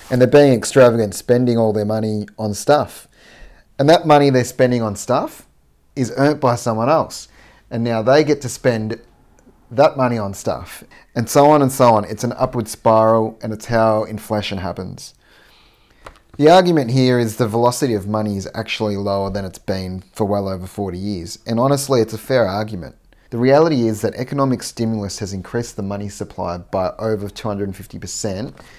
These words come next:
since the G F C in the U S alone. So in terms of economic management, we're in uncharted waters. The one explanation I do have is that all that stimulus went to bail out the banks and therefore didn't enter the real economy.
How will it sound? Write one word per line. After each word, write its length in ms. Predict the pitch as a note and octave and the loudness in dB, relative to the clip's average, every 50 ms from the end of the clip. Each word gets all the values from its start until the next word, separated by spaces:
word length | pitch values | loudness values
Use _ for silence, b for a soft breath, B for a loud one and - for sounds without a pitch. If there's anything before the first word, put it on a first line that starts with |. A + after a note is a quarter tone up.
| B B B | B B B
since 300 | B - - A#2+ A2 - | B -4 -4 -4 -2 -4
the 100 | - A#2 | -4 -6
G 220 | F#2 A2+ A2 G#2 | -4 -2 -2 -2
F 100 | G#2 G2 | -2 -2
C 420 | - - - A2 G2+ G2 G2 G2 G2+ - - _ | -4 -6 -4 -2 -2 -2 -2 -4 -8 -12 -12 _
in 100 | C3+ A#2+ | -6 -4
the 100 | A2+ G#2+ | -2 -2
U 200 | G#2+ A2+ A2+ A2+ | 0 0 0 0
S 160 | G#2+ G#2 - | -2 -2 -2
alone. 480 | A2 G2+ G2+ G#2 G#2 G2+ F2+ F2 F#2 - B B B B B B B | -4 -2 -2 -2 -4 -4 -6 -10 -12 -16 B B B B B B B
So 160 | B - C#3 | B 0 2
in 60 | C3+ | 2
terms 240 | C3+ F3 F#3 F#3+ F3+ | 2 2 2 4 4
of 300 | F#3 F3 C#3+ B2+ A2+ - _ _ _ _ _ _ - | 4 2 2 0 -6 -14 _ _ _ _ _ _ -8
economic 460 | B2 - - B2+ B2 A#2+ A#2 G2+ E2 | -6 -2 0 2 2 2 0 -2 -4
management, 560 | G#2+ A2 A2+ A2 G#2+ - A2 G#2 G#2 G#2 - | -4 -4 -2 -4 -4 -6 -6 -8 -8 -6 -4
we're 140 | A2+ A2+ A#2 | -4 -2 2
in 100 | A#2+ B2 | 2 4
uncharted 500 | B2 A#2+ A#2 - B2 A2 G#2+ F#2 E2+ E2+ | 2 2 2 2 2 2 2 2 -2 -2
waters. 500 | F#2 F#2+ G#2 G#2+ B2+ - - - - - _ _ _ _ _ - | -2 0 0 0 0 -2 -4 -6 -10 -16 _ _ _ _ _ -8
The 120 | G2+ A#2 A#2 | -4 -2 0
one 180 | A#2+ C3+ D3+ | 2 2 2
explanation 680 | E3+ E3+ - - - C3 B2+ B2 A#2+ A#2 G#2+ - A2+ | 0 -2 -4 -4 -2 0 0 2 2 0 -2 -2 -4
I 120 | G#2+ G2 F#2+ | -4 -4 -6
do 260 | F2 - G#2 A2 A2 | -6 -4 -4 -4 -2
have 400 | G2+ G2 D#2 D2 F#2 G#2 C3 - - B B B B B B B | -4 -4 -6 -8 -10 -12 -14 -16 -20 B B B B B B B
is 140 | B2 A2+ G#2 | -10 -4 -2
that 140 | A#2+ A2+ - | -2 0 0
all 220 | C#3 B2+ B2+ C3 | 2 2 2 4
that 240 | C3+ B2+ A#2+ - - | 4 4 4 2 -2
stimulus 680 | - - - A#2+ A2+ A2 A2 G#2+ G#2+ G#2+ - - - | -6 -4 -2 0 0 2 0 0 -2 -2 -6 -6 -6
went 180 | - A2 G#2+ - | -4 -4 -4 -4
to 80 | - A2 | -8 -6
bail 320 | F#2 G#2+ G#2 G2+ G2+ G2+ | -2 -2 -2 -2 -2 -4
out 140 | F#2+ E2+ B1 | -6 -6 -8
the 60 | F2 | -10
banks 460 | F2 - F#2+ F2 E2+ E2 - - - - _ - | -8 -6 -6 -6 -8 -10 -12 -14 -16 -16 _ -10
and 160 | A2+ G#2 A2 | -6 -4 -4
therefore 360 | A2+ A2+ A2 - A2+ G#2 F#2 | -4 -4 -4 -4 -4 -6 -6
didn't 320 | F2+ - A#2 G#2 G#2 F#2 | -6 -6 -6 -6 -6 -8
enter 280 | - F#2+ G#2 G2 - G#2 | -10 -10 -12 -10 -8 -8
the 100 | F#2 F2+ | -8 -8
real 280 | E2+ F2+ F#2+ F#2+ F2+ F#2 | -8 -8 -8 -8 -8 -10
economy. 520 | F2+ - F#2+ F#2 F2+ E2+ D#2+ D2+ - - | -10 -10 -10 -10 -10 -10 -14 -16 -18 -20